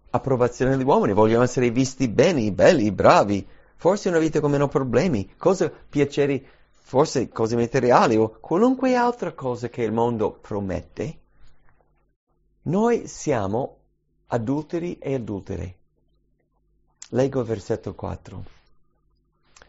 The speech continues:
"Adulteri e adultere, non sapete che l'amicizia del mondo è inimicizia contro Dio?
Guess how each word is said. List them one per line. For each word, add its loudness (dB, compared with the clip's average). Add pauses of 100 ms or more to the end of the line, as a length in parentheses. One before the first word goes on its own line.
(460)
"Adulteri 4
e 2
adultere, 0 (720)
non 2
sapete 2
che 0
l'amicizia 0
del 4
mondo 2
è -2 (120)
inimicizia -2
contro -2
Dio? -4